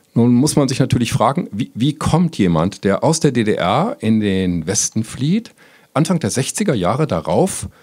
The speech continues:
jetzt hier im Westen freiwillig zu lesen, was er gezwungenermaßen in der D D R nicht wollte, nämlich Marx und Lenin, dann zu erkennen, dass die Betreffenden eigentlich recht hatten, dann zu erkennen, dass es ein Riesenproblem gibt, weil nämlich dieses Proletariat so versumpft und korrupt ist, dass es partout keine Revolution machen will,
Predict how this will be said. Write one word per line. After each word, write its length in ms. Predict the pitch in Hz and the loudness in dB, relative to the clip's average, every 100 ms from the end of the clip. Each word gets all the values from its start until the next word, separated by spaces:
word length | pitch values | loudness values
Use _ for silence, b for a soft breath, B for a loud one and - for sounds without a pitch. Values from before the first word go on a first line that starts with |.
| b b | b b
jetzt 380 | 143 170 - | 0 0 0
hier 160 | - 131 | 2 2
im 160 | 104 95 | 2 0
Westen 380 | 117 - - | 0 0 0
freiwillig 500 | - - 120 160 156 | 0 2 0 0 -2
zu 100 | - | 0
lesen, 320 | 120 131 139 117 | 2 2 2 0
was 140 | - | 0
er 40 | |
gezwungenermaßen 760 | 98 - 131 156 139 120 113 120 | -2 0 2 2 2 2 2 2
in 40 | |
der 80 | 104 | 2
D 140 | 101 | 2
D 80 | 95 | 2
R 160 | 85 101 | 2 2
nicht 180 | 92 90 | 0 0
wollte, 260 | 107 151 | 0 2
nämlich 220 | 143 98 | 0 0
Marx 240 | 104 98 - | 0 -2 0
und 140 | - | -2
Lenin, 480 | 87 98 156 254 247 B B B B B - | 0 2 2 2 -2 B B B B B 0
dann 180 | 160 | 2
zu 140 | 190 156 | 4 2
erkennen, 340 | 120 - 151 | 0 0 0
dass 140 | 135 - | 0 -2
die 80 | |
Betreffenden 460 | 101 - 131 135 113 | -4 -6 -4 -2 -4
eigentlich 360 | 110 117 101 - | -4 -4 -6 -8
recht 320 | 101 - - | -4 -4 -2
hatten, 300 | 196 269 320 - _ _ b b b b b b | -2 0 -4 -8 _ _ b b b b b b
dann 180 | 139 196 | 2 2
zu 100 | 196 | 2
erkennen, 540 | 147 - 151 165 151 | 0 0 2 4 2
dass 160 | - 127 | 0 -2
es 100 | 139 | -2
ein 140 | 127 | 0
Riesenproblem 680 | 110 156 160 156 104 101 151 | 2 4 2 2 2 2 4
gibt, 220 | 180 185 110 | 2 0 0
weil 120 | 113 | 2
nämlich 200 | 139 139 | 2 0
dieses 240 | 127 117 - | -2 -4 -4
Proletariat 840 | - 113 110 117 107 92 147 - | 0 0 0 -2 0 2 0 -2
so 280 | 117 107 170 | -6 0 0
versumpft 520 | 160 117 120 190 - | 2 2 2 2 0
und 100 | - | -4
korrupt 420 | - 107 101 - - | 0 0 0 -2 -4
ist, 260 | 113 - | -4 -2
dass 100 | 107 | -2
es 80 | 107 | -2
partout 440 | - 110 - 127 | -2 -2 0 -2
keine 280 | - 107 98 | 0 0 0
Revolution 460 | 90 92 - 90 95 | -2 -4 -2 0 2
machen 260 | 92 143 | 0 2
will, 220 | 143 262 | 2 2